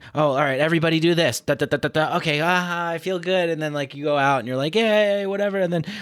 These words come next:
"Okay, now, oh, I feel good now about the new thing." And I, I don't know, I did, like, a whole rant about this, like, in a sor-, uh, like, a sort of, like, poem. Yeah, I'm, like, a, a little bit of a dark poet now. Uh, but,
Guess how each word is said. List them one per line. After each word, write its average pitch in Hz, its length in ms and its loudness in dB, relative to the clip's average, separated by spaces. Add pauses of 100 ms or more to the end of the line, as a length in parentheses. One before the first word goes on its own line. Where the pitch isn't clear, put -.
(100)
"Okay, 165 260 2
now, 160 260 0
oh, 175 220 0
I 156 160 2
feel 180 220 2
good 190 240 0
now 202 240 0
about 185 180 -2
the 190 80 -4
new 214 180 0
thing." 175 400 0
And 135 240 -6
I, 135 200 0
I 131 100 2
don't 123 60 4
know, 110 60 4
I 117 40 2
did, 131 180 0
like, 127 140 2
a 123 60 2
whole 123 440 4 (240)
rant 120 400 0
about 104 380 -2
this, 104 320 0
like, 98 220 -4
in 101 80 -4
a 98 120 -4
sor-, - 260 -4
uh, 98 140 -4 (120)
like, 101 240 0
a 98 40 0
sort 104 240 0
of, 92 120 -2
like, 95 280 -4 (160)
poem. 101 560 2 (1300)
Yeah, 98 240 -2
I'm, 87 80 -4
like, 92 220 -6
a, 85 300 -6
a - 20 -8
little 101 180 -4
bit 90 140 -4
of 87 100 -6
a 73 380 -4
dark 95 400 -2
poet 101 380 2
now. 78 280 -4 (380)
Uh, 104 200 2
but, 127 280 0